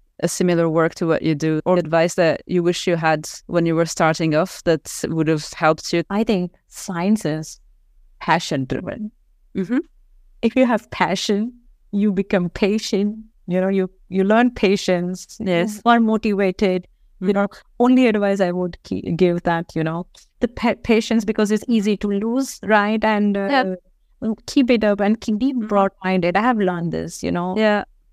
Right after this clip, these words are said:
Speaker 2: Be
Speaker 1: And stay,
Speaker 2: open.
Speaker 1: stay with the people who keep that passion alive in you as well.
Speaker 2: Yeah, yeah.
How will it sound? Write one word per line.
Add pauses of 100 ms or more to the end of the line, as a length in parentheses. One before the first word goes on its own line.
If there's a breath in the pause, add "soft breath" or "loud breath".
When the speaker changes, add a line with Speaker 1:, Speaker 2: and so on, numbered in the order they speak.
(120)
Speaker 2:
Be
Speaker 1:
And
stay,
Speaker 2:
open. (320)
Speaker 1:
stay
with
the
people
who
keep
that
passion
alive
in
you
as
well.
Speaker 2:
Yeah,
yeah.